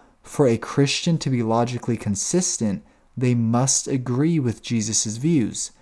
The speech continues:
because he is God. The statements of Jesus make it clear that he takes a very literal view of the history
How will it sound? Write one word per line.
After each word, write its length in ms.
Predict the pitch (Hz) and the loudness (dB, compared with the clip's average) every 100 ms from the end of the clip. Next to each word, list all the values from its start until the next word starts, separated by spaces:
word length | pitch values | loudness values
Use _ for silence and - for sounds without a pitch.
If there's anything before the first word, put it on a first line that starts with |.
| _ - | _ -4
because 380 | 131 117 110 | -2 0 -2
he 180 | - 110 | 0 0
is 200 | 101 104 | 0 -2
God. 420 | 117 110 92 - - _ _ _ _ _ _ _ - | -2 -2 -4 -8 -14 _ _ _ _ _ _ _ -2
The 120 | 131 | 0
statements 640 | - 135 139 160 160 - | 0 2 2 2 -2 -2
of 100 | 123 | -2
Jesus 500 | 113 131 123 123 - | 0 0 2 0 0
make 240 | 123 117 117 | 0 0 -2
it 120 | - | -6
clear 500 | - 180 147 92 69 - _ _ | -2 0 0 -2 -6 -18 _ _
that 160 | 131 120 | -2 0
he 140 | 135 | 0
takes 420 | 135 135 127 - | 0 2 2 0
a 160 | - 120 | 0 -2
very 540 | 110 117 117 131 139 | 0 2 2 4 4
literal 600 | 123 110 127 139 139 127 | 2 0 2 4 4 4
view 640 | 107 127 147 143 110 101 - | 2 0 6 6 6 2 -2
of 240 | 117 120 131 | 0 2 4
the 140 | 143 | 4
history 680 | 127 175 - - 107 101 | 4 2 0 0 0 0